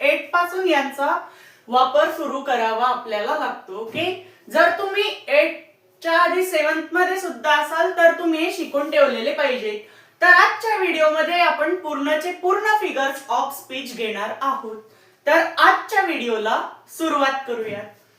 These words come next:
तर आता figures of speech म्हणजे काय, याचे डेफिनेशन काय आहे, तर याला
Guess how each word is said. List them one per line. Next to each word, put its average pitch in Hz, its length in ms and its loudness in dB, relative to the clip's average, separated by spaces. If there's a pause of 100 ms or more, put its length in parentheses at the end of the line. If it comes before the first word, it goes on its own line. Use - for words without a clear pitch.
(180)
तर 359 60 0
आता 415 420 4
figures 302 420 6 (200)
of 403 200 6
speech 370 420 -4
म्हणजे 285 400 -4
काय, 226 240 -6 (420)
याचे 370 380 2
डेफिनेशन 403 720 -2
काय 311 180 2
आहे, 254 260 -4 (560)
तर 330 160 4
याला 330 320 4